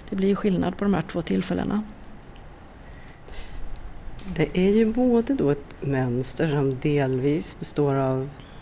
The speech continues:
Speaker 2: blommor, och sen så står det då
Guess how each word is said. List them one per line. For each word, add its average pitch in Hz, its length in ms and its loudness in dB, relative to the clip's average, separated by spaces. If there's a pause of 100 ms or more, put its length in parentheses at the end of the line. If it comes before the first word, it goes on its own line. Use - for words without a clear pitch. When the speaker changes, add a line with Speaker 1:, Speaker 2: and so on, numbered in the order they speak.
(720)
Speaker 2:
blommor, 147 640 4 (840)
och 185 320 0
sen 139 460 4
så 139 340 0
står 120 500 0
det 135 140 0
då 131 340 0